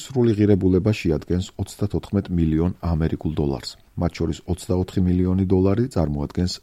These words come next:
ევროპის რეკონსტრუქციისა და განვითარების ბანკის სესხს. ათი მილიონი დოლარით კი პროექტი საქართველოს ენერგეტიკის განვითარების ფონდმა და საქართველოს ნავთობისა და გაზის კორპორაციამ დააფინანსა. საქართველოს ენერგეტიკის მინისტრის ილია ელოშვილის თქმით, ალტერნატიული ენერგოწყაროების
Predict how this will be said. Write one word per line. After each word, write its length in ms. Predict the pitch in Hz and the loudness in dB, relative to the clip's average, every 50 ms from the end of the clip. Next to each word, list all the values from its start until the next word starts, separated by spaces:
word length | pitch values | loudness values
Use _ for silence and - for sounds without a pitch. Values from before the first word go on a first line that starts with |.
| - | -2
ევროპის 420 | 92 95 95 95 90 - - 107 - 90 | 0 0 2 0 -2 -2 -4 -4 -2 -2
რეკონსტრუქციისა 800 | 80 76 - 82 80 - - - - - - 92 85 - - 90 | -2 -2 -2 -4 -6 -4 -6 -8 -6 -4 -2 -2 -2 -2 -2 -2
და 120 | 92 107 98 | 0 0 2
განვითარების 580 | 92 82 76 73 69 - 71 73 71 - 76 90 - | 2 0 0 0 -2 -2 -4 -4 -4 -4 -6 -6 -4
ბანკის 380 | - 73 76 71 - - - - | -2 -2 -2 -4 -6 -8 -10 -10
სესხს. 360 | - - - - - - - - - - - | -10 -12 -12 -12 -14 -16 -18 -20 -20 -10 -6
ათი 220 | - 113 - - 147 | -4 -4 -2 0 0
მილიონი 360 | 131 110 101 95 92 95 101 98 | 2 2 2 4 2 2 4 6
დოლარით 360 | 101 95 95 95 92 101 - - | 6 6 6 6 4 2 -2 -2
კი 100 | - 135 135 | -2 -2 0
პროექტი 380 | - - 82 76 73 - 104 101 | 0 0 0 0 0 -2 -4 -4
საქართველოს 540 | - - 82 - - 78 - - 87 92 - | -2 -4 -4 -2 -4 -4 -4 -4 -4 -2 -2
ენერგეტიკის 640 | 98 85 78 76 - - 76 67 - - - 85 - | 0 0 0 -2 -2 -4 -6 -6 -6 -6 -6 -6 -4
განვითარების 640 | - - 80 76 78 73 - 76 73 - - 73 - | -2 -2 -2 0 -2 -2 -2 -4 -4 -4 -4 -6 -6
ფონდმა 340 | - - 95 90 - 104 101 113 | -6 -4 -4 -4 -2 -2 -2 -2
და 40 | 127 | -2
საქართველოს 540 | - - 87 - - - - - 80 85 90 - - | -2 -4 -4 -2 -4 -6 -4 -4 -4 -4 -4 -4 -2
ნავთობისა 460 | 80 80 87 - 92 87 92 - 87 87 | -2 -2 0 -2 -2 -2 -2 -4 -2 -2
და 80 | 98 | 0
გაზის 320 | 95 87 78 71 92 - - | 0 0 -2 -2 -4 -4 -4
კორპორაციამ 640 | - - - - 80 73 71 - - - 73 69 65 | -4 -2 -2 -2 -2 -2 -4 -6 -6 -6 -6 -6 -4
დააფინანსა. 540 | 71 71 69 - - 76 76 - - - - - _ _ _ - | -4 -4 -6 -6 -8 -8 -8 -10 -10 -14 -16 -20 _ _ _ -10
საქართველოს 500 | - 156 156 - 147 - 156 147 139 - 143 | -8 -6 -4 -4 -2 0 0 0 0 0 0
ენერგეტიკის 540 | 131 127 120 123 117 107 - - - 110 - | 2 2 2 2 2 0 0 0 -2 -2 0
მინისტრის 540 | - 113 104 87 73 - - - 73 65 - - - | 0 2 2 2 0 -2 -6 -6 -8 -8 -8 -6 -2
ილია 280 | 87 82 78 80 80 80 80 | 0 2 4 4 4 2 2
ელოშვილის 480 | 78 82 87 - - 98 95 98 - | 2 0 0 -2 0 0 0 0 -2
თქმით, 200 | - - 117 113 - - - - - | -2 -4 -4 -4 -4 -8 -20 -8 -4
ალტერნატიული 760 | 110 117 123 151 139 131 131 127 127 - 120 120 120 117 120 135 131 107 | -2 0 0 0 0 0 0 -2 0 0 2 2 2 4 4 4 4 4
ენერგოწყაროების 800 | 90 85 82 - - 76 - - - 80 78 85 87 90 92 98 | 4 4 2 0 -2 -4 -6 -4 -4 -2 0 2 2 2 0 0